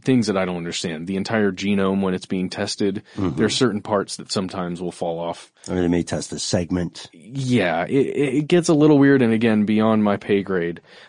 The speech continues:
Speaker 1: Um, but the results of, you know, ninety-one percent roughly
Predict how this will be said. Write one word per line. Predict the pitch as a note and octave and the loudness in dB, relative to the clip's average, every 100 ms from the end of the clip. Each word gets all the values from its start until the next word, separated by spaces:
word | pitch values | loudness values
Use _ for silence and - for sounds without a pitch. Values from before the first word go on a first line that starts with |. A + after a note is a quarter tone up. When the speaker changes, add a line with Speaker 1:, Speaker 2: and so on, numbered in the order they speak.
| - | -4
Speaker 1:
Um, | G2+ G2+ G2 G2+ | 0 2 0 -2
but | A#2 B2+ A2+ | 2 2 4
the | C3 | 6
results | B2+ A#2 C3+ C3 C3 | 6 6 4 4 2
of, | A2 G2+ - - - _ - | 2 0 -6 -20 -20 _ -4
you | A#2 | -2
know, | G2+ F#2+ | 0 0
ninety-one | G2 G#2 G2+ G2+ G2 G2 | 0 0 2 2 2 0
percent | G2+ - G#2 F#2+ | -4 -2 -2 -2
roughly | D#2+ G#2 F#2+ - G2+ F#2+ F#2 | -2 0 0 -2 -2 -2 -4